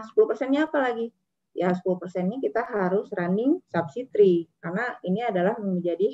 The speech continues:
head-nya dari sumur tersebut, kan. Dia bisa dibuka dan ditutup untuk, eh, keperluan production nantinya.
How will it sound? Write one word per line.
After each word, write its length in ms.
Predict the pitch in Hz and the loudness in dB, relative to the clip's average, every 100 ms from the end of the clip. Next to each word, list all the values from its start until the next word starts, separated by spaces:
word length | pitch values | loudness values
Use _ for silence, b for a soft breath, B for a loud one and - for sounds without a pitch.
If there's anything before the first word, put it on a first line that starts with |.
| - | 2
head-nya 1040 | 196 - _ _ _ 185 190 185 175 175 - | 2 0 _ _ _ -2 0 0 -2 -4 -4
dari 480 | 175 175 175 170 160 - | 0 2 2 2 0 -4
sumur 240 | - 170 165 - | -8 -8 -6 -2
tersebut, 400 | 185 190 185 - | 0 4 4 2
kan. 320 | 165 175 220 - b b b _ | -4 -2 -4 -8 b b b _
Dia 320 | 196 202 202 165 | 2 4 2 0
bisa 480 | 170 196 180 170 - _ | -2 0 0 0 -6 _
dibuka 480 | 170 165 165 233 220 | -4 -4 -4 -4 -2
dan 160 | 175 | -2
ditutup 400 | 165 170 - 220 - | -2 -2 -2 -2 -4
untuk, 320 | 180 196 202 _ | -4 -4 -6 _
eh, 80 | 175 | -6
keperluan 480 | 170 180 160 170 185 | -6 -8 -6 -4 -4
production 560 | 175 160 160 - 175 | -4 -4 -4 -4 -2
nantinya. 560 | 160 156 160 156 151 | -2 -4 -4 -4 -6